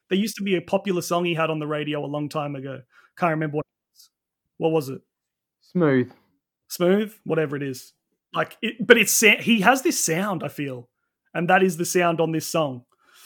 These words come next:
Speaker 1: Like, the instrumental just really works for me. And, like, you know, even though I wouldn't call this a hip-hop song, I just, I love it. I love her heartfelt delivery of every line. I think she does an incredible job of conveying, like, just the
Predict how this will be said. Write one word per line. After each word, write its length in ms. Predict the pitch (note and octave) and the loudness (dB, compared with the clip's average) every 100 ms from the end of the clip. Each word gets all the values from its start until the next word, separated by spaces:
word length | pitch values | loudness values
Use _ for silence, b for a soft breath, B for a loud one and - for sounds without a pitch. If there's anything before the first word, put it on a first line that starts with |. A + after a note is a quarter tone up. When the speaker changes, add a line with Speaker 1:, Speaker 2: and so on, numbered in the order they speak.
| b _ | b _
Speaker 1:
Like, 320 | D#3+ D3 - _ _ _ _ _ _ | -4 -4 -8 _ _ _ _ _ _
the 140 | F#3 | 2
instrumental 440 | A#3 A#3 A3 G3+ F#3+ | 4 4 2 2 2
just 160 | F3+ | -2
really 540 | D#3+ F3 F3+ F3 E3 D#3 | 0 4 6 6 2 0
works 320 | D3+ D3+ - | 0 -2 -4
for 80 | D3+ | -8
me. 320 | D3 C#3+ B2+ _ b b b b - | -6 -6 -10 _ b b b b 0
And, 140 | F3+ | 4
like, 360 | E3 D#3+ - - _ _ _ _ - | 4 4 0 -18 _ _ _ _ -8
you 100 | D3 | -8
know, 140 | - - | -4 0
even 340 | G#3 G#3 A3 | 0 2 6
though 380 | G#3 G#3 G#3 G#3+ | 8 10 6 2
I 80 | E3 | -2
wouldn't 300 | D#3 F#3+ G#3 | 4 4 4
call 180 | G#3+ G3+ | 2 2
this 160 | G#3 G#3 | 0 0
a 40 | |
hip-hop 340 | G3 G3+ G3 | 0 2 0
song, 240 | - F#3+ F#3+ | 0 0 0
I 80 | D#3+ | -2
just, 300 | F3+ - - _ - | -4 -8 -14 _ -12
I 60 | E3 | -8
love 240 | F3 G#3 | -4 -4
it. 200 | F3 - _ _ _ _ _ | -6 -8 _ _ _ _ _
I 80 | E3+ | 4
love 260 | F#3 G3 F3+ | 6 6 6
her 160 | G3 | 4
heartfelt 640 | C#3+ F#3+ G#3 - G#3 G3+ G3 | 6 6 4 2 0 0 0
delivery 840 | F#3 D#3+ F#3 F#3 G3+ G#3 G3+ G3 b b b | 0 6 6 6 2 2 0 -2 b b b
of 160 | E3 | -6
every 420 | - F#3+ F#3 F3+ F3 | 0 2 4 2 2
line. 760 | E3 F3 F#3 F#3 F3+ F#3 F#3 b b b - | 4 4 4 2 2 0 -2 b b b -10
I 80 | D#3 | -4
think 180 | G#3+ | -2
she 100 | F#3+ | 0
does 160 | G3 F#3+ | 0 0
an 60 | F#3+ | 0
incredible 440 | F#3 G3 F#3+ F3+ | 0 2 2 0
job 280 | C3+ F3 F3 | 0 0 0
of 120 | D#3+ | 0
conveying, 500 | F#3 D#3+ D#3+ E3+ F3 | -2 2 2 2 0
like, 240 | E3 D3+ | 0 -2
just 200 | - D#3 - | -4 -8 -6
the 220 | D#3+ | -8